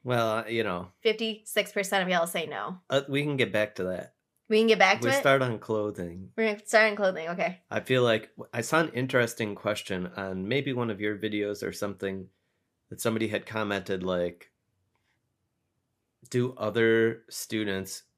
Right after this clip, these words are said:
Speaker 1: change out of their dress robes?" 'Cause you know how we have, like, all these different
Speaker 2: They're
Speaker 1: outfits?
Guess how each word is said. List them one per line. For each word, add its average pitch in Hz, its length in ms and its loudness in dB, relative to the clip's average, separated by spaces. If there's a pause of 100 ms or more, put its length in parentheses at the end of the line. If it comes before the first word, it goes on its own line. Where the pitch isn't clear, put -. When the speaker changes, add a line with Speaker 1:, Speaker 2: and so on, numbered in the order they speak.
(120)
Speaker 1:
change 101 440 -2
out 98 140 0
of 92 120 -4
their 95 140 0
dress 90 340 -6
robes?" - 480 -14 (1000)
'Cause - 100 -12
you 127 60 -2
know 151 140 4
how 110 180 2
we 107 140 2
have, 98 160 2
like, 98 140 0
all 101 100 2
these 95 160 -4
different 95 280 -4
Speaker 2:
They're 226 80 4
Speaker 1:
outfits? 202 60 -2